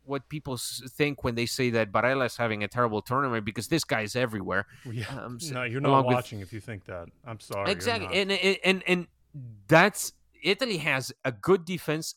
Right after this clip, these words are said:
Speaker 1: a great midfield, and the attack, despite the talent, I mean, you, you, you consider how many goals Insigne scores every season. You consider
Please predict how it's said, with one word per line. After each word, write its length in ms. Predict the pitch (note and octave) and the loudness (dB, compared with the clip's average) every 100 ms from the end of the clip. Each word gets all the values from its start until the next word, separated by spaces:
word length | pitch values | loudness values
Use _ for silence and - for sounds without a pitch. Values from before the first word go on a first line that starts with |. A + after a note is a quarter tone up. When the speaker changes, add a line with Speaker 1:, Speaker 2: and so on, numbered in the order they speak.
| - | -8
Speaker 1:
a 80 | A2+ | -8
great 540 | - A#2 B2+ G#3+ - | -10 -2 2 2 2
midfield, 600 | B2+ C3 - - G#2 A#2+ _ _ _ _ _ _ _ _ _ | -2 -2 -2 -6 -4 -6 _ _ _ _ _ _ _ _ _
and 200 | D#3 E3 | -4 -2
the 160 | C#3 E3+ | 0 0
attack, 420 | - B3 A#3 - | 0 -2 -2 -2
despite 560 | D3+ C#3+ - - B3+ - | 0 0 0 -2 -2 2
the 80 | G#3 | 0
talent, 580 | C3+ A#2+ A2 C#3 F#3+ - | 4 4 6 2 0 -2
I 40 | |
mean, 200 | D3 D#3 | 0 0
you, 200 | F3+ F#3+ - | -2 -6 -4
you, 260 | D3+ D#3 D3 | -4 -4 -6
you 80 | C#3+ | -6
consider 400 | D3+ - G3 D3 | -4 0 2 6
how 200 | C#3+ D3 | 8 6
many 220 | D3+ C#3+ | 6 2
goals 400 | A#2+ C3 B2+ - | 4 6 6 2
Insigne 420 | B2+ - B2+ A2+ | -2 -2 0 0
scores 440 | - - A2 G#2 G2+ | -2 -2 0 2 0
every 200 | G2+ G#2+ | -2 -4
season. 340 | - F#2 F#2+ - - | -4 -6 -8 -10 -4
You 80 | C3+ | 0
consider 420 | E3 - G#3+ | 2 4 4